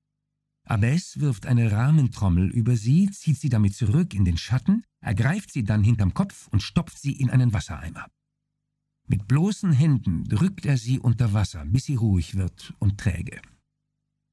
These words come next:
Er öffnet die Holzkiste, auf der ich eben noch gesessen habe. Ein Haufen weiterer Schlangen windet sich darin.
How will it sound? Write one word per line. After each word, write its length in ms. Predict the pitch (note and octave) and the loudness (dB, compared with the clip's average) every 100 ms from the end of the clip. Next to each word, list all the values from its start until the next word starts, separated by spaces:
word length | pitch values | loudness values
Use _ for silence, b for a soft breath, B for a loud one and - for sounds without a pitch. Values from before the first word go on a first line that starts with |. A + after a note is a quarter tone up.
| _ _ _ _ | _ _ _ _
Er 140 | - B2+ | -8 -2
öffnet 400 | B2+ - B2+ B2 | 0 2 0 2
die 100 | A#2 | 2
Holzkiste, 760 | C#3+ - - G2+ - C#3 B2+ | 2 0 -2 -4 -2 -2 -2
auf 120 | - | -4
der 140 | - G2+ | -2 -2
ich 140 | G2+ | -2
eben 220 | A#2 G#2+ | 0 2
noch 180 | A2 G#2 | 2 0
gesessen 500 | - A#2 A#2 - F#2 | -2 0 -2 0 -2
habe. 260 | D#2 C2+ - _ _ _ _ _ _ | 0 -4 -10 _ _ _ _ _ _
Ein 280 | G#2+ F#2+ D#2 | 2 2 2
Haufen 400 | F3+ - A#2 F#2+ | 0 2 0 2
weiterer 360 | B2 B2+ F#2+ | 0 0 -2
Schlangen 560 | E2 - G#2+ G#2 G#2 A2 | -2 0 2 4 2 0
windet 420 | G#2+ A#2 A2+ F#2 | -2 2 2 2
sich 220 | - G2 - | 0 -6 -4
darin. 440 | D#2+ E2+ - - | -6 -6 -10 -12